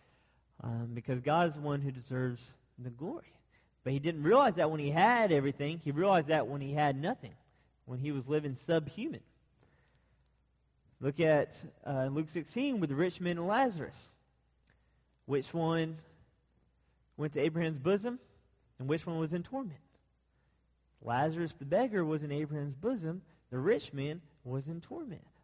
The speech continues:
When the rich young ruler comes to Jesus, says, "I,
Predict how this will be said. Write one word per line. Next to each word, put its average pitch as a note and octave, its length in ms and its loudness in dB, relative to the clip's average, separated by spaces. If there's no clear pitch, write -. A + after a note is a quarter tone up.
When C#3 100 -4
the D3 60 -2
rich F3+ 220 -2
young G3+ 180 -4
ruler A#3 280 2
comes F3 320 -4
to - 80 -18
Jesus, F3+ 420 -4
says, C3+ 220 0
"I, E3 200 2